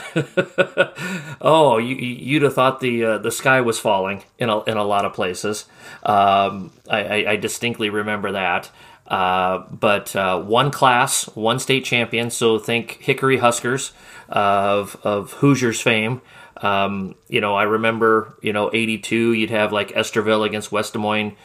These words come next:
Valley or the Lynn Lorenzen Ventura teams playing against the big schools in the state championship games and stuff like that. Um, what was that tr-, transition like for you as a coach to go from the six-on-six game?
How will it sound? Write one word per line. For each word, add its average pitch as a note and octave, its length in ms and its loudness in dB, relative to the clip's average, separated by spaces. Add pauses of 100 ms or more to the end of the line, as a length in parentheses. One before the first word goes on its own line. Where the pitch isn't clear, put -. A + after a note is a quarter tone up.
(220)
Valley G#2+ 360 4
or G#2+ 180 2
the G#2 120 2
Lynn A2+ 240 0
Lorenzen A2 520 0
Ventura A2 440 2
teams A2 440 -4
playing A2+ 260 -2
against G#2+ 240 -4
the - 60 -8
big G2+ 200 -2
schools G#2+ 440 -2
in G#2 80 -6
the G2+ 60 -8
state G#2+ 240 -4
championship G#2+ 540 -4
games G#2+ 340 -4
and G2 100 -10
stuff A2 260 -4
like G2+ 200 -4
that. A2 340 -2 (460)
Um, G#2 520 2 (640)
what G3 200 6
was G#3+ 140 6
that D#3 160 4
tr-, C#3 140 -2 (140)
transition B2 520 2
like A2+ 180 0
for G#2 100 -4
you A2+ 220 0
as G#2 140 0
a F#2 60 -10
coach B2 380 -2
to G#2 60 -4
go A2 180 0
from G#2 200 -6
the F#2+ 80 -6
six-on-six A2+ 760 -6
game? G2+ 440 -6